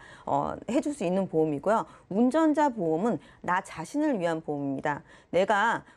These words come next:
큰 피해를 입혔을 때 육 주 이상 만약에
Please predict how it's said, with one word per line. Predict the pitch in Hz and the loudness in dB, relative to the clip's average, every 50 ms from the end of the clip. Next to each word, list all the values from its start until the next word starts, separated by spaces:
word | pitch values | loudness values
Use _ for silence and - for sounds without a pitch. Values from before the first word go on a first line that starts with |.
| _ - | _ -12
큰 | - - 427 392 359 | -8 -6 -6 -6 -6
피해를 | - - 427 415 392 370 302 | -6 -4 -2 -2 0 0 0
입혔을 | 202 160 - - 185 180 - 160 151 | 0 0 0 -2 -2 0 -2 -4 -2
때 | - - 160 139 - - | 0 0 0 0 0 -2
육 | 202 214 - - | -6 -6 -4 -2
주 | 302 339 | 0 2
이상 | 320 311 294 330 311 277 | 2 2 2 2 2 2
만약에 | 226 160 165 180 196 196 - 165 160 165 190 180 143 | 2 0 0 0 -2 -2 0 0 2 2 2 2 0